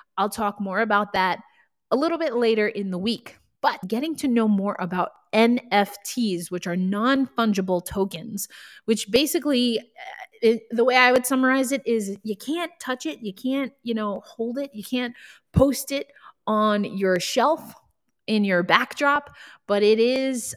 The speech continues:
a collectible. And, um, you know, I've, I've been learning, though, that there's a little bit of controversy when it comes to N F Ts and how they are basically stored, 'cause they're stored on the interwebs and stuff like that.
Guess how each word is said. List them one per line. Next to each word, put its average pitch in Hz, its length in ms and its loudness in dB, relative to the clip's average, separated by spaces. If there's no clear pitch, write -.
a 208 60 -2
collectible. - 760 -6
And, 214 640 0
um, 190 600 -2
you 240 100 2
know, 233 120 4
I've, 202 400 -2
I've 202 180 2
been 196 220 -2
learning, 320 340 -2
though, 381 260 -2
that 214 300 2
there's 208 180 -2
a 208 40 0
little 220 160 -2
bit 659 320 4
of - 100 -6
controversy 254 680 0
when 196 120 -6
it 190 120 -8
comes 233 300 -4
to - 140 -2
N 233 120 0
F 226 120 -2
Ts 220 280 -4
and 190 120 -2
how 208 360 -4
they 190 180 -2
are 175 220 -2
basically 196 560 -4
stored, 220 680 -2
'cause - 180 -10
they're 151 100 -10
stored 208 420 -10
on 180 140 -8
the - 80 -12
interwebs 226 680 -2
and 240 100 0
stuff - 240 -8
like 240 180 -8
that. 240 200 -4